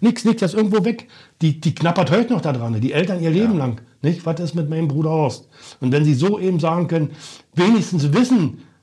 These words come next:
Speaker 1: dass Sie sagen können, der ist da und da in diesem Gefecht ums Leben gekommen, weil das war ja ein Infanterist. Oder die Maschine ist da und da abgestürzt und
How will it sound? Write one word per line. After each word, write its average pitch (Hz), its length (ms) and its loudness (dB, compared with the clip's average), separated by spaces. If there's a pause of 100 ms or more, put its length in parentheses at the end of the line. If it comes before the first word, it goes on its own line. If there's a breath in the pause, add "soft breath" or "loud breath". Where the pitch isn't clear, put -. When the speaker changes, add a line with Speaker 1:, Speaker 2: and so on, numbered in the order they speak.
(180 loud breath)
Speaker 1:
dass 156 180 0
Sie 170 40 0
sagen 165 220 0
können, 139 240 0
der 202 440 2
ist - 280 -4
da 196 460 0
und 165 280 -2
da 180 360 0
in 147 280 -2
diesem 185 380 2
Gefecht 165 520 -4 (340 loud breath)
ums 131 160 0
Leben 196 200 4
gekommen, 113 360 -2
weil 117 80 -4
das 127 100 -2
war 131 100 0
ja 135 60 0
ein 147 60 -4
Infanterist. 113 500 -4
Oder 151 320 2 (280 loud breath)
die 139 60 0
Maschine 190 440 2
ist 143 200 -10
da 160 140 0
und 165 240 -4
da 175 120 2
abgestürzt 156 600 -2
und 156 320 -2